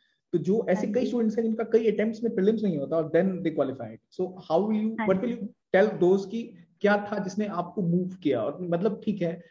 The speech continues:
Speaker 1: आप इंस्पायर्ड थी, मैं थोड़ा और लंबा खींच रहा हूँ इसको, क्योंकि क्वेश्चन का कॉन्टेक्स्ट ये है कि
Speaker 2: <laughs>
Speaker 1: वो क्या छोटी-छोटी
Speaker 2: हाँ जी।
Speaker 1: या वो चीजें थी जिन्होंने आपको फिर अगले दिन आप वो बुक दोबारा पढ़े, वही पॉलिटी के बुक्स, वही इकोनॉमिक्स, वही सर्वे?
Speaker 2: मेरे लिए इसमें, अ, कॉन्टिन्यूटी में सबसे बड़ा मेजर फैक्ट-,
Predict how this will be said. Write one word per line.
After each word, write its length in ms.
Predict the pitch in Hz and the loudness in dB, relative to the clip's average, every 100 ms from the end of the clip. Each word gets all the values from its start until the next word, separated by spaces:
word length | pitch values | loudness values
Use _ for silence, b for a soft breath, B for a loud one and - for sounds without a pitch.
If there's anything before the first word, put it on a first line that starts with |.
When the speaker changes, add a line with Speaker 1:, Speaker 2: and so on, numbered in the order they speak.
| B | B
Speaker 1:
आप 100 | - | -8
इंस्पायर्ड 420 | 160 151 160 156 151 | -6 -2 0 0 -2
थी, 260 | 113 110 - | -8 -10 -6
मैं 120 | 165 | -4
थोड़ा 180 | 170 190 | 0 2
और 240 | 170 175 | 4 2
लंबा 180 | 165 175 | 2 0
खींच 240 | 180 165 156 | 0 -4 -4
रहा 80 | |
हूँ 60 | 147 | -6
इसको, 160 | - 165 | -8 -10
क्योंकि 180 | 160 | -6
क्वेश्चन 420 | 165 160 - 175 170 | -4 -2 -2 -4 -4
का 120 | 160 | -4
कॉन्टेक्स्ट 480 | 160 160 208 - - | -2 0 -2 -2 0
ये 100 | 165 | 2
है 140 | 226 | 2
कि 240 | 208 214 - _ _ | 2 -4 -8 _ _
Speaker 2:
<laughs> 240 | _ - | _ -2
Speaker 1:
वो 80 | 190 | 0
क्या 220 | 196 302 | 0 -4
छोटी-छोटी 680 | - - 226 202 - 247 285 | -4 0 2 4 2 0 -2
Speaker 2:
हाँ 60 | 262 | -4
जी। 80 | |
Speaker 1:
या 120 | 247 247 | -4 -2
वो 140 | 240 | -2
चीजें 320 | - 220 247 | 2 4 4
थी 80 | 240 | -2
जिन्होंने 380 | 175 185 240 240 | 0 2 2 0
आपको 460 | 202 - 240 - - | -4 -6 -10 -12 0
फिर 220 | 226 220 175 | 0 0 0
अगले 220 | 185 240 | 2 4
दिन 160 | 226 | 4
आप 100 | 214 | 2
वो 80 | 196 | 2
बुक 160 | 190 180 | 2 2
दोबारा 300 | 165 175 180 | 2 2 2
पढ़े, 380 | 165 120 113 - _ _ _ _ | -2 -2 -4 -10 _ _ _ _
वही 260 | 143 156 170 | 0 2 2
पॉलिटी 340 | 160 160 165 | 2 2 2
के 100 | 165 | 2
बुक्स, 260 | 151 160 156 | 0 -2 -2
वही 160 | 156 160 | 0 2
इकोनॉमिक्स, 480 | 156 156 151 151 151 | 0 -2 -2 -6 0
वही 160 | 160 170 | 0 0
सर्वे? 460 | 151 143 151 147 247 | -2 -2 -2 -2 0
Speaker 2:
मेरे 260 | 240 254 | 2 4
लिए 380 | 277 285 302 302 | 4 4 4 2
इसमें, 640 | 269 - 269 277 277 277 - | 0 0 2 4 4 4 2
अ, 320 | 220 214 214 | 2 2 0
कॉन्टिन्यूटी 720 | - 233 240 240 277 285 302 | 0 2 4 4 4 4 4
में 140 | 302 | 4
सबसे 480 | 311 269 - - 302 | 4 0 -4 -8 -2
बड़ा 380 | 262 240 233 254 | 0 2 4 4
मेजर 440 | 262 254 233 262 | 4 2 0 -4
फैक्ट-, 340 | 269 - 226 | -4 -4 -4